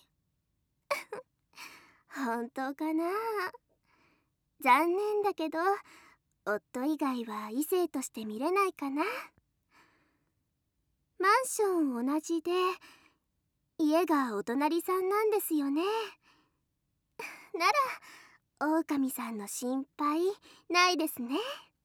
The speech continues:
て、心配することなく、もうマンション着きましたね。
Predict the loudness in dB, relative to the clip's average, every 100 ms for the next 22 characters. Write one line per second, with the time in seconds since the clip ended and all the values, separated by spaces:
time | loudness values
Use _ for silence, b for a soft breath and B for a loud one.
0 | _ _ _ _ _ _ _ _ _ _
1 | _ _ _ -4 -2 -2 -6 B B B
2 | B _ _ -10 -4 -2 0 2 0 0
3 | -2 -2 -2 2 2 2 -2 -4 -4 -4
4 | B B B _ -4 -2 -2 -2 0 2
5 | 2 -4 -6 -10 -10 -4 -2 -2 -4 -4
6 | -2